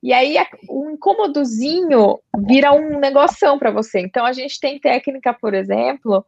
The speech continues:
pra desfocar a atenção. Tinha, tem um paciente que, não sei se ele vai ouvir, é, ele sempre, "Ah, eu tô com muita dor, tô com muita dor." E a gente percebia que era, chama hipervigilância, isso é o nome, hipervigilância.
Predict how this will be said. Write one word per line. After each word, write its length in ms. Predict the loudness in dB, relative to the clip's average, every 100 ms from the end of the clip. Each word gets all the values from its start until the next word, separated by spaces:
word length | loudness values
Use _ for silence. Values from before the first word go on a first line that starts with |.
| _ _ _ _
pra 160 | 0 0
desfocar 400 | 2 0 2 0
a 20 |
atenção. 800 | 0 -4 -2 0 2 0 -4 -8
Tinha, 380 | -10 -4 -2 -2
tem 240 | -4 -6
um 60 | -2
paciente 680 | -2 -2 -4 -6 -6 -12
que, 220 | -8 -4 -4
não 100 | -4
sei 180 | -4
se 60 | -2
ele 80 | 2
vai 180 | 4 2
ouvir, 340 | 0 -2 -4 _ _ _ _ -2
é, 520 | 4 6 6 2 -2 -10 _ _ _ _ _ _
ele 160 | -4 -4
sempre, 260 | -10 -2
"Ah, 140 | 2 4
eu 60 |
tô 100 | 2
com 60 | -2
muita 200 | -4 -4
dor, 180 | -2 -4
tô 80 | -6
com 80 | -14
muita 220 | -6 -4
dor." 380 | -2 -2 -4 -6
E 120 | -2
a 60 | -2
gente 240 | -2 -6
percebia 480 | -8 -6 -4 0 0
que 140 | 0
era, 220 | 0 0 -2
chama 260 | -2 -2
hipervigilância, 1000 | -2 -6 -6 -6 -2 2 2 0 -4 -6
isso 200 | -6 -14 -16
é 60 |
o 60 | -8
nome, 240 | -6 -8
hipervigilância. 640 | -8 -4 -4 -6 -12 -20